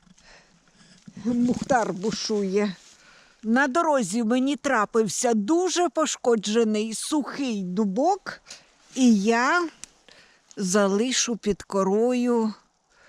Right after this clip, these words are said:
гливу. Все одно з її однієї наїдку немає.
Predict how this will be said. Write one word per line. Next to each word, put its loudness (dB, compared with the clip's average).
гливу. 0
Все 2
одно 0
з 0
її 0
однієї 0
наїдку 2
немає. 0